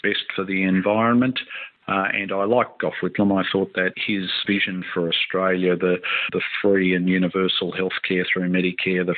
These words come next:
free and universal education, no, no tertiary fees, and universal pensions and, and things like that, uh, and his idea of Australia's independent place in the world, they,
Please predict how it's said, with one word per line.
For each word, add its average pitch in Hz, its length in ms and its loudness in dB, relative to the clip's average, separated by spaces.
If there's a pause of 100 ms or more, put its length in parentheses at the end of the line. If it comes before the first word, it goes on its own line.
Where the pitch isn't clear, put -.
free 95 200 4
and 92 100 4
universal 92 600 2
education, 90 720 -2
no, 87 180 -6 (200)
no 95 200 -2 (100)
tertiary 90 480 -2
fees, 90 440 0
and 92 380 -4
universal 95 600 0
pensions 92 560 -4
and, 92 240 -2
and 92 180 2
things 101 220 -2
like 92 220 -2
that, 95 220 0 (500)
uh, 95 240 -2
and 101 180 -2
his 95 240 -4
idea 92 460 4
of 90 100 -2
Australia's 92 560 0
independent 92 460 0
place 92 340 0
in 92 100 0
the 90 60 0
world, 98 320 2
they, 123 140 4